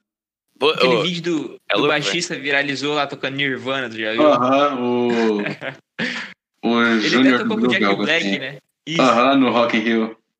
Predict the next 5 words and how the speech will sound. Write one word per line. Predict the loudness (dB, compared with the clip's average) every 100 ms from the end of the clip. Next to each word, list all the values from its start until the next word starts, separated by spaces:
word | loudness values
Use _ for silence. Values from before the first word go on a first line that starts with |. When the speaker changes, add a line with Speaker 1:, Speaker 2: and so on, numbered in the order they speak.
| _ -10
Speaker 2:
Aham. | -8 -6 -8 -10 -14 _ _ _ _ _ _ _ _ _ _ _ _ _ 0
Speaker 3:
Época | 2 2 2 4 4 2
sem | 2 0
quarentena. | 2 2 0 0 2 0 -2 -12 _ _ _ _ -18 -12
Speaker 1:
Uhum. | -12